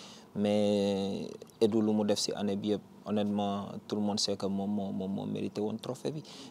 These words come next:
Mais après, c'est pas une fin en soi. Je pense que tey le connaissant, ça va plus, euh, le booster qu'autre chose. Donc c'est à lui rek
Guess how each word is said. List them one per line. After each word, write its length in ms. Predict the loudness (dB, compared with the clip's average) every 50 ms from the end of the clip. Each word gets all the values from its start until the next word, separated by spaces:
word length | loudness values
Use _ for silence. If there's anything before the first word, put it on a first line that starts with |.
| -6 0
Mais 100 | 4 6
après, 280 | 6 6 6 4 2 2
c'est 140 | 4 0 -2
pas 180 | -2 0 -2
une 120 | 0 -2 -4
fin 160 | -4 -4 -4 -2
en 80 | -2
soi. 320 | -2 0 0 0 -2 -2 -6 -10 -18 -10 -4
Je 140 | -2 -2 0
pense 240 | 2 2 2 2
que 120 | 4 2 0
tey 260 | 4 6 8 8 8
le 160 | 8 8 6
connaissant, 580 | 8 8 6 6 8 4 4 4 2 0 0 -2 -6 -16 -20 -20 -20 -10 -6
ça 180 | -2 0 2 4
va 180 | 4 4 2
plus, 480 | 2 0 0 0 2 2 0 -2 0 2
euh, 1040 | 4 4 6 4 4 2 0 -2 -2 -4 -4 -4 -4 -6 -6 -6 -6 -6 -8 -8 -10 -10 -8 0
le 140 | 4 4 4
booster 420 | 6 4 2 0 4 4 4 4
qu'autre 320 | 4 2 -2 -2 -2 -2 -4
chose. 320 | 0 2 2 2 2 0 -8 -10 -18 -18 -18 -18 -18 -20 -2 2
Donc 220 | 4 4 6 6 6
c'est 120 | 8 10
à 160 | 10 10 10
lui 220 | 8 8 6 6 6
rek 160 | 4 2